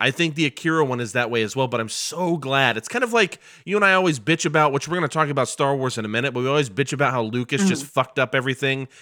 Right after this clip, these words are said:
Speaker 1: and we can't watch the
Speaker 2: <laughs>
Speaker 1: originals anymore. And
Speaker 2: Sure.
Speaker 1: I'm so glad that didn't happen with Akira.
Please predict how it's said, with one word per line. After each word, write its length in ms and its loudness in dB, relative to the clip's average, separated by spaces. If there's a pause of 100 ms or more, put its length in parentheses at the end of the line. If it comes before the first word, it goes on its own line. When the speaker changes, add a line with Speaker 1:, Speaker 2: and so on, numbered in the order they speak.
(120)
Speaker 1:
and 100 -6
we 60 -4
can't 300 -2
watch 220 0
the 160 2
Speaker 2:
<laughs> 40 -2
Speaker 1:
originals 460 -2
anymore. 500 0 (520)
And 420 2
Speaker 2:
Sure. 340 -2 (300)
Speaker 1:
I'm 160 0
so 320 2
glad 380 2
that 120 0
didn't 200 -6
happen 280 -2
with 140 -4
Akira. 520 -6